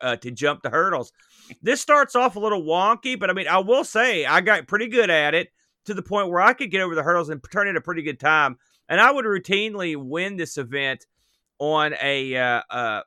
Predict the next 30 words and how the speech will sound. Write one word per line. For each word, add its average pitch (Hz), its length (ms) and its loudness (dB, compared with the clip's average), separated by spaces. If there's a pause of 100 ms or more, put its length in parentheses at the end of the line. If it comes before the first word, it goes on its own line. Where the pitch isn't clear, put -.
on, 160 140 -2
when 175 160 0
I - 20 0
was 156 120 -4
playing 170 260 -2
on 131 180 -6
the 135 100 -8
club 147 440 0
setting. 120 460 -2
If 123 100 -14
you 180 60 -12
go 254 120 2
above 175 300 -2
club, 160 340 0
these 139 160 -8
events 135 200 -6
get 123 100 -16
a 127 40 -8
lot 127 180 -2
harder. 123 440 -2 (320)
But 151 100 -4
on 170 100 -4
club, 240 260 0
I 208 120 4
c-, 165 80 -10
I 180 100 2
was 220 200 -4
routinely 170 420 -4
winning 139 280 -4
this. 180 400 -2